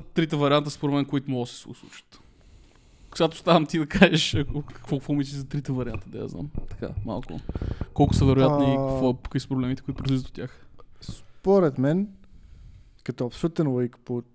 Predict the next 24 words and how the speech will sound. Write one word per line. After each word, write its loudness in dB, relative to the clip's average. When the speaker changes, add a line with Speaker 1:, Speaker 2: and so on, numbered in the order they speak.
Speaker 2:
темата -4
и -4
горе-долу 4
проверих, -2
нали, -4
какви -10
са -6
самите -8
нарушения, -6
от -14
какво -4
естество -8
са. -10
Speaker 1:
Мгм. -10
Speaker 2:
А, -6
поне -2
това, -6
което -6
разбрах, -10
поправи -4
ме, -2
ако -6
греша, -8
Speaker 1:
Мгм. -8